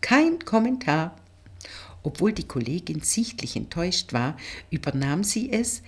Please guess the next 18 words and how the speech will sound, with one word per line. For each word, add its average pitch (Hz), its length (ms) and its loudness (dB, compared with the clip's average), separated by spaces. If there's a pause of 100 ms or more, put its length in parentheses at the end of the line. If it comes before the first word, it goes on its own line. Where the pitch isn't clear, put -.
(260)
täglich 196 520 2
nach 127 180 -2
Kikis - 360 -2
Pflanzen 127 520 0
zu - 120 -8
schauen. 113 420 0 (800)
Sie - 160 4
versprach 196 640 4
es - 220 0
hoch 262 380 8
und 220 260 2
heilig 117 440 2 (300)
und 160 180 6
schwor 247 360 4
sogar 185 400 2
bei 165 140 2
ihrer 127 300 -2
Freundschaft, 196 920 2